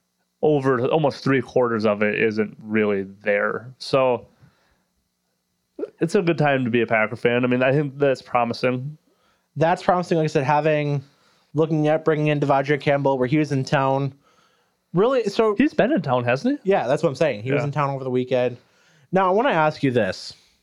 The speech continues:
Speaker 2: 'cause every move, you can look at it one of two ways, and I guess I'm gonna just kinda see, see if you're still here at the same place I am.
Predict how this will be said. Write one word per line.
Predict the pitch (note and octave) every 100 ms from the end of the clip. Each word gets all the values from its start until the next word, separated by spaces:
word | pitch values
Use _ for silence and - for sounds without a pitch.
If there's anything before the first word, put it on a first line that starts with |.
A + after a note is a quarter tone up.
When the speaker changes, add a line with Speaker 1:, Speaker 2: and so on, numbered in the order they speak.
| _
Speaker 2:
'cause | - E3+ E3+
every | F#3+ A#3
move, | A3 F3+ E3 D#3 D3+ C3 - _ _ _ _ _ _ _ _ _ _ _ _ -
you | F#3
can | G#3+ F#3+
look | G3+
at | G3+
it | E3+
one | E3
of | C#3+
two | - C#3+
ways, | A2 F#2 G#2
and | C3
I |
guess | C#3+ D#3
I'm | C#3 C#3+
gonna | D3 C3+
just | C3 B2+ -
kinda | - C#3+
see, | C3+ - C3+ C3 B2+ B2 D2+ C3
see | - D#3+
if | E3
you're | D#3
still | C#3+ D3
here | C3 C#3+
at | B2+
the | B2
same | B2 B2
place | B2 -
I | F#2+
am. | F2+